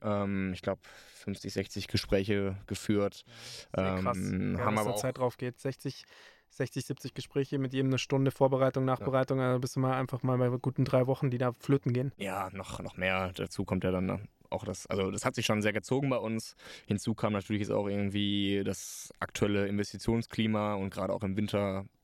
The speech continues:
Speaker 1: war's,
Speaker 2: Keiner.
Speaker 1: war's schon echt sehr, sehr schwierig.
Speaker 2: Mhm.
Speaker 1: Ähm, viele Insolvenzen natürlich auch in unserem Bereich oder in unserer Branche, muss man auch einfach so sagen. Also wir haben von vielen Angels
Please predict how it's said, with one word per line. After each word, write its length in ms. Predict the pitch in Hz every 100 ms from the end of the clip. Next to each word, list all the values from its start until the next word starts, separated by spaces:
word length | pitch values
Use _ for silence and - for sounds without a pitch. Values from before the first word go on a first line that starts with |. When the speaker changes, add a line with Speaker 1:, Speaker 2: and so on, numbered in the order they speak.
| -
Speaker 1:
war's, 120 | 113
Speaker 2:
Keiner. 280 | 156 160 123
Speaker 1:
war's 220 | 104 98 -
schon 220 | 104 92
echt 240 | 90 -
sehr, 280 | - 117 101
sehr 120 | 101
schwierig. 540 | 95 107 107 104 - -
Speaker 2:
Mhm. 440 | - - - - -
Speaker 1:
Ähm, 540 | 101 98 95 95 92 104 -
viele 260 | - - 107
Insolvenzen 560 | 110 104 98 104 104 107
natürlich 260 | - 101
auch 140 | 101 104
in 80 | 104
unserem 320 | 107 98 98
Bereich 400 | 95 98 98 98
oder 100 | 98
in 100 | 92
unserer 260 | 101 101
Branche, 580 | 98 98 98 98 98 98
muss 300 | 92 - 101
man 100 | 95
auch 100 | 98
einfach 220 | 95 - -
so 80 |
sagen. 380 | 98 98 95 95
Also 160 | 95 101
wir 80 | 95
haben 80 |
von 200 | 98 -
vielen 380 | 98 110 101 101
Angels 560 | 95 104 104 98 -